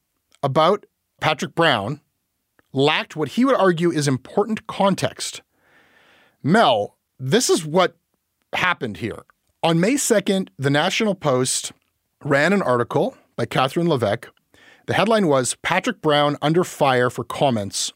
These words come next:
about Israeli-Palestinian conflict." Okay? So Patrick Brown's running to be the leader of the Conservative Party, and he was speaking to a Muslim group.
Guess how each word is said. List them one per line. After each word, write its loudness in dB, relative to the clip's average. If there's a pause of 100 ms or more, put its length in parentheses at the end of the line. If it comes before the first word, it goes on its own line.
(140)
about 0
Israeli-Palestinian -2
conflict." -8 (760)
Okay? 0 (420)
So 0 (120)
Patrick -2
Brown's 2
running 2
to -6
be 0
the -2
leader 0
of -2
the -12
Conservative -4
Party, 0 (500)
and 0 (160)
he -2
was 0
speaking -4
to 0
a 0 (120)
Muslim 0
group. 2